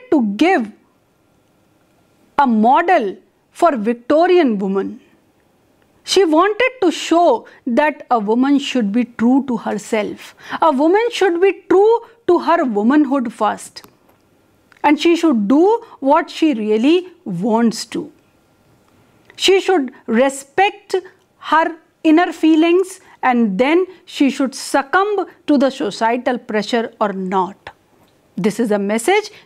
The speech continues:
given by Charlotte Bronte to the world through the novel Jane Eyre.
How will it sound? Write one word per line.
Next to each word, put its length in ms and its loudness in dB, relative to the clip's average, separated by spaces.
given 460 2
by 380 0
Charlotte 640 0
Bronte 720 -4
to 340 0
the 140 2
world 560 0
through 160 -4
the 140 -2
novel 500 0
Jane 340 0
Eyre. 360 -14